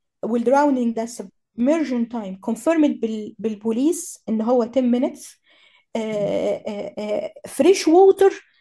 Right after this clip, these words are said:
آه، هو مية السويمنج بول، هو انهي احسن يا دكتورة رجاء؟ ال-، مية السويمنج بول ولا مية البحر؟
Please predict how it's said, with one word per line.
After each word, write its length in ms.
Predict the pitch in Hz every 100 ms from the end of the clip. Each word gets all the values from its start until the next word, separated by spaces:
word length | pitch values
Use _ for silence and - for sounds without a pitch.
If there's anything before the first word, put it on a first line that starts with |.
| _ -
آه، 360 | - 220 214 - _ 330
هو 220 | 330 240 -
مية 320 | 302 349 311
السويمنج 640 | 254 247 - 302 285 233
بول، 220 | 208 180
هو 180 | 185 262
انهي 340 | - 339 339 285
احسن 360 | 320 - 254
يا 160 | 233 214
دكتورة 300 | 220 - 262
رجاء؟ 360 | 208 202 185 - _ _ _ -
ال-، 200 | 214 -
مية 360 | 208 262 294 285
السويمنج 500 | 240 240 302 311 269
بول 160 | 359
ولا 200 | 392 262
مية 200 | 240 254
البحر؟ 380 | 202 196 - -